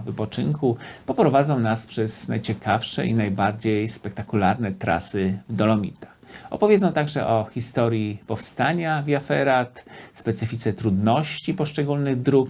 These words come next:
i sprzęcie, w który należy się wyposażyć. O godzinie szesnastej trzydzieści spotkamy się ze znanym narciarzem skiturowym Wojtkiem Szatkowskim, który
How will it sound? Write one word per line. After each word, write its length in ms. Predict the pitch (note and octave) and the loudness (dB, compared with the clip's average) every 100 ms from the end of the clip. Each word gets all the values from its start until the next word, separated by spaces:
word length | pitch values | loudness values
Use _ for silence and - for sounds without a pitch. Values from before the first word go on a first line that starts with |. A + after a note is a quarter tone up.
| - | 0
i 100 | D#4+ | -2
sprzęcie, 560 | - - D3 C#3 D3 C#3+ | -2 0 0 0 0 -2
w 160 | - | -2
który 520 | - - G#2+ A2+ A2+ B2 | -14 -4 0 2 0 0
należy 380 | G2+ G#2 A2 | -2 -2 -2
się 400 | G#2+ - F2+ G2 - - | -4 -2 -2 -2 -4 -10
wyposażyć. 840 | A2 A2+ - G2+ - - - - _ _ _ - - - - - - | -2 0 2 0 -2 -12 -18 -20 _ _ _ -16 -14 -14 -14 -4 2
O 80 | |
godzinie 520 | C#3 D#3 G3 F#3+ D#3+ D3 | 4 8 8 8 6 4
szesnastej 500 | D#3+ - F#3 F#3+ D3+ | 0 4 4 4 0
trzydzieści 760 | B2 A#2 D#3 F#3 - E3 D3 | -2 2 2 2 -2 2 2
spotkamy 560 | C3 C3 A#2+ C3 C3 A#2+ | 2 -4 -2 0 2 0
się 400 | - A#2 A2+ A#2 | 0 0 2 0
ze 180 | A#2 A2 | 0 0
znanym 480 | A#2 A2+ A#2+ A#2 A2 | 2 4 4 4 2
narciarzem 580 | G2 F#2+ - A#2+ A#2+ A2 | 0 -2 0 0 0 -4
skiturowym 880 | - A2 G#2+ B2 C3+ C3+ B2 A#2 A2+ | -6 -2 2 4 4 2 2 2 0
Wojtkiem 640 | A2+ A#2 A#2 - A#2 A2+ A#2 | 0 2 0 0 0 0 0
Szatkowskim, 880 | B2 - - G#2 - - E3 G#3+ | -4 -2 0 0 0 -6 -4 -4
który 560 | F#3+ - G#4 - G#3+ | -4 -6 -2 2 2